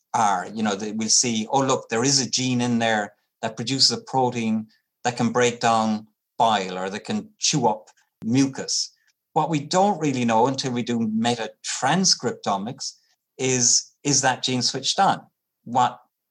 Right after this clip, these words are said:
bacterium is that gene actually located in? We can sometimes tell that, sometimes we can't. So it's a really, really complicated time,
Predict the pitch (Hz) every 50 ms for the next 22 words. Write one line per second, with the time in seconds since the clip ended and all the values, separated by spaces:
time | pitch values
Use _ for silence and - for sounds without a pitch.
0 | _ _ 127 120 123 - - - - 160 160 156 147 127 117 113 107 - 123 113
1 | 104 - - - 120 113 110 110 110 110 - - 113 104 110 104 98 - - 113
2 | 104 101 98 98 98 92 90 92 98 104 - 110 107 110 - - 123 123 117 123
3 | 117 110 110 - - - 107 104 104 104 104 - - - 113 107 104 110 107 104
4 | 95 98 95 _ - 101 101 107 123 156 - _ _ _ _ _ - - 156 151
5 | 151 147 147 139 131 131 127 131 139 165 185 208 202 190 160 135 127 135 147 151
6 | 143 135 120 - - - - 151 143 135 - - - 123 117 117 113 113 110 -
7 | - _ _ _ _ _ _ _ _ - - - 147 135 113 98 98 113 147 165
8 | 160